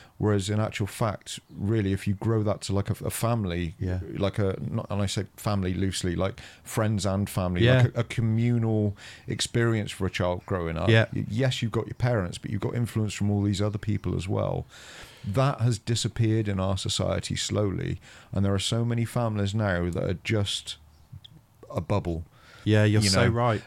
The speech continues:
Speaker 1: because people move away, that you haven't got the family around anymore.
Speaker 2: Yeah.
Speaker 1: Kids don't have that influence growing up, so I think they've,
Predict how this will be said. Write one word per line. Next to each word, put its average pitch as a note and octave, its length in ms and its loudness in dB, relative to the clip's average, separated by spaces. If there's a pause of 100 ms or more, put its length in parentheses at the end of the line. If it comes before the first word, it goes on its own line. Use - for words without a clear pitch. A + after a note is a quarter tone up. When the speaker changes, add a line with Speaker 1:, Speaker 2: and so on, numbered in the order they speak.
(120)
Speaker 1:
because A#2+ 300 0
people A#2+ 340 -2
move A2 320 0
away, A2+ 400 2
that G#2 100 -2
you A2 100 2
haven't A#2 180 0
got - 140 -4
the - 80 -6
family A2 360 0
around G#2 380 2
anymore. G#2 540 2
Speaker 2:
Yeah. G#2 260 6
Speaker 1:
Kids C3+ 220 2
don't C3 220 0
have A#2+ 260 0
that A2+ 180 -2
influence A2+ 460 -2
growing G#2 340 0
up, A2 200 -2
so G#2 120 -2
I G2+ 60 2
think C3 260 -4
they've, A2 200 0